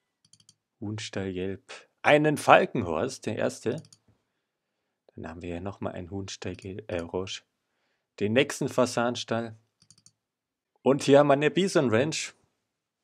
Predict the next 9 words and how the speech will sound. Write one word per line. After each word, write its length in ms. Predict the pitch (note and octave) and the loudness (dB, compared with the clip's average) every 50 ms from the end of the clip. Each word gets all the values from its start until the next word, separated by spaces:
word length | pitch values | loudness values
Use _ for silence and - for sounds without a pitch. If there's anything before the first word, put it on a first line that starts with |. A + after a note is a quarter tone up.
| _ _ _ _ _ _ _ _ _ _ _ _ _ _ _ _ _ _ _ _ _ _ _ _ _ _ _ _ _ _ _ _ _ _ | _ _ _ _ _ _ _ _ _ _ _ _ _ _ _ _ _ _ _ _ _ _ _ _ _ _ _ _ _ _ _ _ _ _
Hier 180 | - - G#3 A3 | 8 12 12 12
haben 80 | G#3+ | 12
wir 80 | G3+ F#3+ | 12 12
den 140 | G#3 G#3 G#3 | 10 10 12
ersten 340 | G3+ A3 A3 A3 - A3 | 12 10 10 10 6 2
Igel, 680 | G#3+ G3+ A3+ A#3 G#3 G#3+ G#3 G3+ G3 F#3 D#3+ C3+ B2 A#2 | 2 4 4 4 6 6 8 8 8 8 8 6 6 8
orange, 580 | - F#3 F#3+ F3+ F#3 F#3 D#3+ - - - - | 8 8 10 10 8 8 8 4 0 -4 -4
richtig 520 | G2 G#2+ B2+ G3+ G#3+ - - - A#2 A2+ - | 0 4 6 6 4 4 2 0 -2 0 -4
geil. 160 | G#2 - | -6 -8